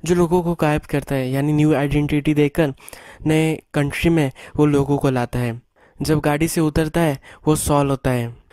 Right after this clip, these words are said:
सॉल भी अब इस सब से भाग जा रहा होता है, उस पर भी इंक्वायरी हो सकती है, इसलिए अब वो वहाँ से भाग रहा होता है। फिर वो जब उतरता है तो ये वैक्यूम क्लीनर का शॉप होता है।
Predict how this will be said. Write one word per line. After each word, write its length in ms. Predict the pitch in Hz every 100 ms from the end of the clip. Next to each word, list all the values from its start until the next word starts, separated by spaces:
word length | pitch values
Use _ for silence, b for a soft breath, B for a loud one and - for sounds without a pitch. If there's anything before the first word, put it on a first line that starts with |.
| B B
सॉल 320 | - 170 165
भी 180 | 160 170
अब 320 | - 151 147 151
इस 140 | 151
सब 220 | - 156
से 220 | 143 - 151
भाग 280 | 139 147 139
जा 200 | 143 139
रहा 120 | 135
होता 260 | 131 127
है, 180 | 131 120 - -
उस 140 | 160
पर 200 | 165 160
भी 140 | 160 160
इंक्वायरी 400 | 151 156 151 156
हो 160 | 151
सकती 400 | 143 147 139 165
है, 100 | 156
इसलिए 420 | 143 135 - 151 147
अब 140 | 135 -
वो 100 | 139
वहाँ 240 | 139 131
से 160 | 131 147
भाग 260 | 135 131 127
रहा 120 | 127
होता 220 | 123 -
है। 180 | 120 120 -
फिर 100 | 170
वो 160 | 175
जब 220 | 180 185 165
उतरता 400 | 160 170 165 180
है 160 | 170
तो 180 | 151 151
ये 140 | 151 160
वैक्यूम 480 | 147 143 - 160 156
क्लीनर 360 | 151 147 151
का 140 | 151 147
शॉप 300 | - 139 131
होता 220 | 131 127
है। 180 | 120 117